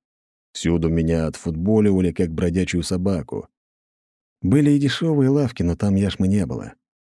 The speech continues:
Может, сделать имитацию под яшму и все? Зараза. Но ведь подделку сразу обнаружат, если будет экспертиза. Хотя, если задуматься, откуда ей взяться?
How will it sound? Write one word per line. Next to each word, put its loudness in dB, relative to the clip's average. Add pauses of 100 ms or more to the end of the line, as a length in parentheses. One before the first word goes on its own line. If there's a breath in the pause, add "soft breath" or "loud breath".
(460)
Может, 0
сделать 0
имитацию 0
под -2
яшму 0
и -2
все? -2 (520)
Зараза. -8 (600)
Но 2
ведь 0
подделку 0
сразу 0
обнаружат, -2 (200)
если -2
будет -4
экспертиза. -10 (640)
Хотя, 0
если -2
задуматься, -2
откуда -2
ей 4
взяться? -4